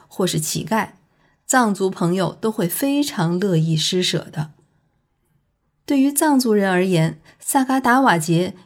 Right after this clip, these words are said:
历来沿袭着富人接济穷人的传统，所以这个节也因此有了另外的称呼为“穷人节”。四月整一个月，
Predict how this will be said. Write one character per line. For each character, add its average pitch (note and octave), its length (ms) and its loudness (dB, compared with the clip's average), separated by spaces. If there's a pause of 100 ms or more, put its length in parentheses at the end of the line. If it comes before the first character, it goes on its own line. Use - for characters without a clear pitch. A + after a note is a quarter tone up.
(100)
历 D4 180 2
来 F#3+ 240 4
沿 F#3+ 400 2
袭 G3+ 180 -2
着 A3 140 -2
富 B3+ 300 0
人 D#3 300 4
接 A#3 200 0
济 G#3+ 160 -2
穷 E3+ 380 0
人 G#3 160 2
的 E3+ 80 0
传 D#3 280 -2
统， - 280 -8 (880)
所 F#3+ 240 -2
以 D#3+ 380 -2
这 C#4+ 160 0
个 A#3 80 4
节 F#3 340 2 (160)
也 F#3 160 2
因 D4 300 4
此 F#3 260 0
有 E3 160 2
了 D#3 80 4
另 B3+ 260 4
外 C#4+ 200 4
的 E3 100 0
称 G#3+ 260 -2
呼 G#3+ 200 -2
为 E3+ 320 0 (180)
“穷 F3 340 0
人 G3 240 2
节”。 - 360 -4 (1120)
四 - 340 0
月 A3+ 260 4
整 E3 260 2
一 D#3+ 140 2
个 C#4 140 0
月， A#3+ 340 0